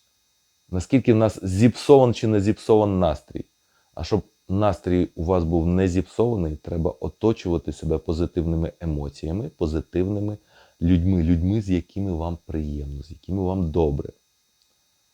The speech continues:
Де знайти таких людей? Подивіться, будь ласка, мій сайт. Будь ласка, поставте вподобайку, підпишіться і натисніть на дзвіночок.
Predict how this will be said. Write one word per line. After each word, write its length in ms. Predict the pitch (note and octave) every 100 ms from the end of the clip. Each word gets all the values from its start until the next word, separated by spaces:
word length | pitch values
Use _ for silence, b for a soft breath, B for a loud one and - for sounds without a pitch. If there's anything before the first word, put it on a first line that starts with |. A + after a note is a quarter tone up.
| _ _ _
Де 360 | - C#2+ C#2+ F2
знайти 300 | F2 F#2+ -
таких 300 | - A2+ -
людей? 400 | A2 G#2+ A#2 A#2+ _ _ _ _ _ _ _ _ _ _ _ _ _
Подивіться, 380 | E2+ D#2 F#2 G#2+
будь 120 | F#2
ласка, 260 | F2 -
мій 160 | E2 E2+
сайт. 280 | - - - _ _ _ _ _ _ _ _ _ _ -
Будь 280 | E2 F2+ F2+
ласка, 280 | E2 -
поставте 400 | - - F#2 E2+
вподобайку, 800 | D#2+ - E2 E2+ A#2 - G#2+ A2 G#2+ _ _ _ _ _ _ _
підпишіться 680 | - - E2 - A#2 - - -
і 120 | F2+
натисніть 560 | D#2+ E2 G#2+ - F2+ -
на 120 | E2
дзвіночок. 520 | D#2 D#2+ D#2 C#2+ -